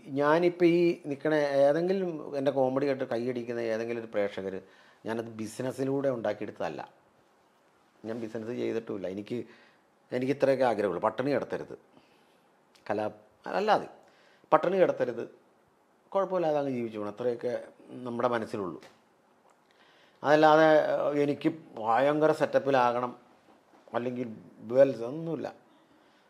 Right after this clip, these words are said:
അങ്ങനെയാണെങ്കിൽ ഞാൻ സിനിമയിലൊക്കെ ഭയങ്കര വലിയ നടനാണ്. ഞാൻ ചാൻസ് ചോദിച്ചു, അങ്ങനെ ഞാൻ ഇതുവരെ നടന്ന്, അങ്ങനെ നടന്നിട്ടില്ല. അത്യാവശ്യം ദൈവം തരുന്ന അരി മേടിക്കാനുള്ള വകുപ്പ് ഈ, ഏഹ്, ചാനലും അതും ഇതൊക്കെ ആയിട്ട് കിട്ടുന്നുണ്ട്.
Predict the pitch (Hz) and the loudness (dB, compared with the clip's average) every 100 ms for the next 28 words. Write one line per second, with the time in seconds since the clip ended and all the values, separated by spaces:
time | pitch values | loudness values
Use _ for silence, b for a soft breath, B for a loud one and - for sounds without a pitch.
0 | b 127 131 135 135 135 131 127 131 131 | b -2 2 4 4 2 0 0 4 4
1 | 135 127 120 120 120 131 135 123 135 127 | 4 6 4 2 2 4 4 2 0 2
2 | 113 117 113 127 127 120 120 127 123 117 | 2 0 -2 0 0 0 -2 -4 -4 -4
3 | 127 120 120 113 113 120 120 120 117 120 | -6 -6 -6 -6 -8 -8 -10 -8 -8 -10
4 | 117 117 110 120 143 127 127 135 139 156 | -14 -16 -6 -2 0 -2 -6 -8 -6 -2
5 | 151 143 151 131 113 B B 127 147 143 | 0 0 -2 -4 -6 B B 2 8 8
6 | 147 139 139 131 135 123 131 127 117 117 | 8 6 6 6 6 6 6 4 4 2
7 | 110 107 101 - 117 - b b b - | 2 2 0 -2 -4 -4 b b b -8
8 | 113 113 107 - - 110 110 120 110 110 | -4 -4 -4 -10 -12 -10 -4 2 4 4
9 | 113 104 - - - 120 107 107 98 98 | 0 -2 -6 -18 -4 -2 -2 0 0 -2
10 | 90 82 85 67 | -8 -10 -12 -14